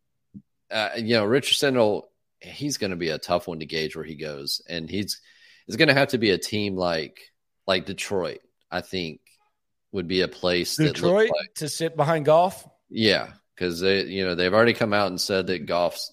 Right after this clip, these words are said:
Speaker 1: you know, well, you shouldn't say that because we saw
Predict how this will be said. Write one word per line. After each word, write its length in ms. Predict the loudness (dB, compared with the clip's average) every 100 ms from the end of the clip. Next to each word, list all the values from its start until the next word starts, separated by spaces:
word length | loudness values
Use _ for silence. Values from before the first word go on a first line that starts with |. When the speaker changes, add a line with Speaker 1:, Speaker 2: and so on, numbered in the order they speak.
| _
Speaker 1:
you 140 | -18
know, 200 | -18 -18 _ -16
well, 280 | -14 -14 _ _ _ _ _ _ _ _ -20
you 160 | -14 -12
shouldn't 320 | -8 -10 -10
say 160 | -12 -6
that 220 | -6 -6
because 280 | -10 -14 -12
we 100 | -10
saw 420 | -4 -2 -2 -4